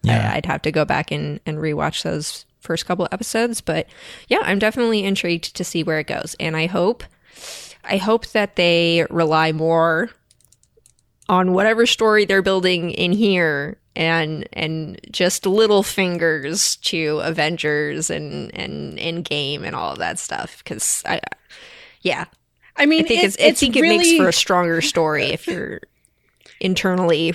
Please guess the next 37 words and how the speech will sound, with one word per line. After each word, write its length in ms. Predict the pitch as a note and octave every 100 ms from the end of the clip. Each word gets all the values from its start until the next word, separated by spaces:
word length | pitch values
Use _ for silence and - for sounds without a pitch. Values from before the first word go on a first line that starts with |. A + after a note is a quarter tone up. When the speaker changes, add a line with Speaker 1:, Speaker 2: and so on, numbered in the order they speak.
| -
Speaker 1:
reliant 520 | F3+ D#3+ D#3 C#3+ C3+
instead 360 | D3 C#3+ - -
of 160 | - - -
externally 480 | - - - G2+
Speaker 3:
Yeah. 100 | - -
Speaker 1:
reliant. 420 | - F2 - - - -
Speaker 3:
It's 180 | D#4+ C4
really 460 | B3 D#4+ D#4 C4+
hard, 340 | G#3 G3+ G3+ F#3+
though, 180 | F#3
because 360 | F3 F3 G#3+ F#3+
if 100 | F#3
you 140 | A3+
haven't 320 | A3+ B3+ A#3+ F#3+
watched 340 | G3 - -
any 260 | G#3 G3+ F#3+
of 140 | F#3+
the 60 | F#3+
movies, 580 | F#3 F3 G#3 B3+ C4 - _
you 280 | - A3+ B3+
go 180 | C#4 B3+
into 180 | A3+ G#3
the 120 | G3+
show 720 | - G#3+ F#3 F3+ F3+ F3 F3 _ _ _ _ -
thinking, 580 | - G3 G3 F3+ F3+ -
like, 260 | G3 F#3+ -
something 440 | - B3 A#3+ B3+
is 120 | G#3 F3
off, 400 | - G3+ A3 -
but 140 | G#3
you 60 | G#3+
have 160 | G#3+
no 280 | G#3+ A3+ A3+
idea 280 | G#3+ G3 F3+
that 120 | F3+
Vision's 380 | F3+ D#3+ D#3+ D#3
dead. 260 | - D#3